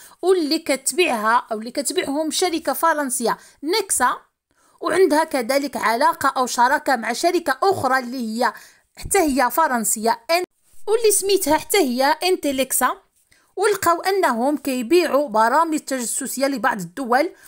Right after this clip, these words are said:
وال-، واللي وصفهم التحقيق على أنهم دول ديكتاتورية. هاد البرامج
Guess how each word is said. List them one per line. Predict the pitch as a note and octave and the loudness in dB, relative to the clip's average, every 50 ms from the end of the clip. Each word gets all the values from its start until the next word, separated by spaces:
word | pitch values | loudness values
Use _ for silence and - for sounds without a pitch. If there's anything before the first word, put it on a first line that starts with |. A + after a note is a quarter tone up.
| - - | -16 -6
وال-، | D#4+ F4+ F#4 F#4+ | -2 -2 -2 0
واللي | F#4+ A4 A#4 A#4+ A#4 G#4+ | 0 -2 0 0 0 0
وصفهم | - - - - - C4+ D4+ D#4+ | 0 0 -2 -2 0 0 0 0
التحقيق | F4+ - - - - - - - B3+ C4+ D4 - - - - - - - | 0 -2 -4 -6 -6 -6 -6 -4 -4 -4 -4 -6 -8 -16 -20 -16 -6 -2
على | A3 B3+ D#4 E4 | 0 2 2 2
أنهم | - - - F#4+ F4+ E4+ D#4 B3 A3 C4 D4+ D4 B3 | 2 0 0 0 0 0 0 0 0 0 0 -2 -2
دول | G#3+ D4 E4 C4 D#4 D4+ D4+ A#3 G3+ | 0 -2 0 2 2 0 0 -2 -4
ديكتاتورية. | A#3 D4 - - - D#4+ D4+ D#4 - D#4 C#4+ A3+ G#3+ F#3 - - _ _ _ _ _ _ _ - - - | -6 -6 -6 -4 -4 -2 -2 -2 -2 -2 -2 -2 -2 -4 -6 -8 _ _ _ _ _ _ _ -20 -16 -6
هاد | - E4 B4+ C5 A#4 G4+ | 0 0 2 4 4 4
البرامج | F4 A#3+ C#4+ C4+ B3+ C4 C4 C4 C#4+ E4+ E4 - | 4 4 4 2 2 2 2 0 0 -2 -2 -4